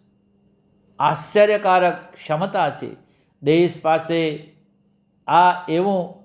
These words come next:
અતુલનીય સંશોધન છે કે જેની ક્યાંય કોઈ જોડ નથી. આ જ કારણે તો દુનિયાના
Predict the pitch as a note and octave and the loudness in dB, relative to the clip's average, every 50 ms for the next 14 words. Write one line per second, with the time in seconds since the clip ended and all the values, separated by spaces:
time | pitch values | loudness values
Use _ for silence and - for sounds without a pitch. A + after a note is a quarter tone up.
0 | _ _ - D3+ D#3 - - G#3 G#3 G#3+ G3+ G3+ G3+ G3 F#3+ G3 F#3 F3 E3 D#3 | _ _ -12 -12 -10 -6 -2 -2 -2 0 0 -2 -2 -2 0 0 0 0 -2 -2
1 | - - - _ _ _ - D#3+ E3 D#3 D#3+ F#3 F#3 F3+ F3+ F3+ F3 E3+ - - | -4 -10 -18 _ _ _ -6 -6 -6 -4 -2 -2 -2 0 0 0 0 -2 -4 -4
2 | F3 E3 D#3 D3 D#3 - - _ _ _ _ _ _ _ - D3 D#3 D#3 D3+ C#3+ | -4 -2 -4 -4 -6 -10 -18 _ _ _ _ _ _ _ -6 -2 0 0 0 0
3 | - - - C3 C#3 D#3 E3+ E3+ F3 E3 D3+ D#3+ - D#3+ E3+ F#3 F#3+ F#3+ F#3 E3 | -4 -6 -8 -4 -2 -2 -2 -2 -4 -6 -8 -6 -2 0 2 2 2 0 0 -2
4 | D#3 - - - - E3 E3 D#3 D#3+ D#3 C#3+ C#3+ D#3+ F3 F3+ E3+ D3+ D3 D3+ - | -6 -8 -10 -6 -4 -2 -2 -4 -4 -4 -2 0 0 0 -2 -2 -6 -8 -8 -10
5 | C3 A#2 B2 - _ _ _ _ _ _ _ _ - - D#3+ F3+ F#3+ G3 F#3 F#3 | -14 -14 -14 -18 _ _ _ _ _ _ _ _ -4 0 2 4 4 2 0 -2
6 | - - F3 F3+ F#3 F#3 F#3 F#3 F3+ F3 F3 F#3+ F#3 F3+ E3+ D#3+ D#3+ D#3+ - _ | -2 0 0 2 2 0 0 -2 -2 -4 -2 -2 -2 -2 -2 -2 -6 -10 -14 _
7 | - - _ _ _ _ - D#3+ F3 F3 F#3 F#3+ F#3+ F#3+ F#3 F#3 F3+ F3 E3 D#3 | -20 -20 _ _ _ _ -6 -4 -2 0 0 0 0 0 2 2 2 2 0 -2
8 | D3+ | -4